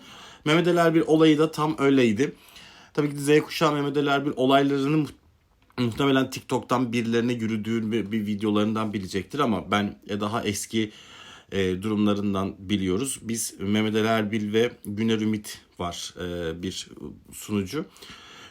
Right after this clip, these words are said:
Güner Ümit'le de Mehmet Ali Erbil'in yolları aynı cümlede, bağlamlı cümlelerde kesiştiği için biz aslında Mehmet Ali Erbil'i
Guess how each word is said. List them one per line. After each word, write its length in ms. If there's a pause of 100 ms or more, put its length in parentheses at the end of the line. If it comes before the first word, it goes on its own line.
Güner 220
Ümit'le 280
de 160
Mehmet 260
Ali 140
Erbil'in 560
yolları 460
aynı 520
cümlede, 540
bağlamlı 680
cümlelerde 500
kesiştiği 540
için 280
biz 160
aslında 300
Mehmet 160
Ali 120
Erbil'i 340